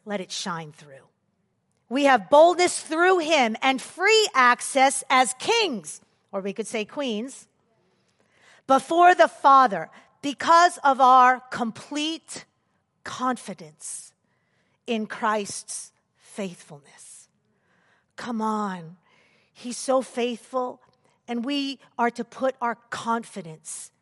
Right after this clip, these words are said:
in his faithfulness. Not in our goodness,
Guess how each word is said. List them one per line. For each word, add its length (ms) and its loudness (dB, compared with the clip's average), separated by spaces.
in 140 -8
his 240 -8
faithfulness. 1000 -18
Not 240 -4
in 120 -4
our 160 -2
goodness, 760 -12